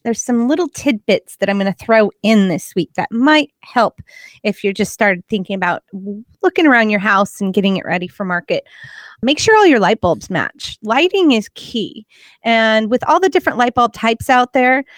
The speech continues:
you'd wanna go with the same one throughout the house. It really matters. When somebody says, "The house felt a little choppy," and you're like, "What, what's choppy about the house?" Sometimes it is the different light bulbs and the different light fixtures. So that's a good one.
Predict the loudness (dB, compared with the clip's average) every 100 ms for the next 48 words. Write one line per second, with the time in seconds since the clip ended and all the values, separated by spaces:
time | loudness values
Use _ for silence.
0 | -20 -6 -4 0 0 2 2 2 0 -4
1 | 0 2 4 2 0 -2 0 0 -2 -6
2 | -6 -8 -14 -10 -4 2 4 4 2 -2
3 | -6 -2 2 2 2 0 -2 -4 -6 -2
4 | 2 2 2 0 0 -2 _ -20 -14 -8
5 | -2 -2 -2 -2 -2 0 0 0 -4 -2
6 | -2 -2 -4 -4 -6 _ _ _ -6 -4
7 | -4 -4 -4 -4 -6 _ -10 -10 -16 -6
8 | -4 0 0 0 -2 -4 -2 -2 -2 _
9 | _ _ -6 -4 -4 -2 -2 0 -2 -2
10 | -6 -6 -4 -4 -2 -2 0 -2 -2 -4
11 | -2 -4 -6 -6 -8 -10 -14 -14 -16 -16
12 | -16 -8 -2 0 -2 -4 -4 -4 -4 -12